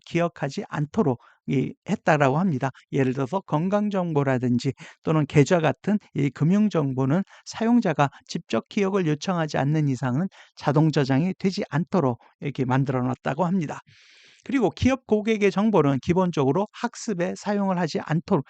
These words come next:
않게 만들었다고 하는 이러한 부분들도 결국은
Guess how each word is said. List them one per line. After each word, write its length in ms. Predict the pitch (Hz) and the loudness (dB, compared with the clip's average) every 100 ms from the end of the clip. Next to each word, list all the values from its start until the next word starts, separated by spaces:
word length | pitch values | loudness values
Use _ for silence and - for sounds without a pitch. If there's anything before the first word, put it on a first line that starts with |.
| - | -4
않게 460 | - 208 - 151 135 _ _ | 0 0 0 0 -2 _ _
만들었다고 640 | - 143 156 147 - 135 147 | -4 -2 0 -2 -2 -2 0
하는 280 | 170 247 131 - | 4 6 4 -2
이러한 320 | 156 170 160 | -4 -4 -4
부분들도 480 | 151 147 127 127 185 | -4 -2 -2 -2 -2
결국은 440 | 185 190 214 147 | -4 -4 -4 -4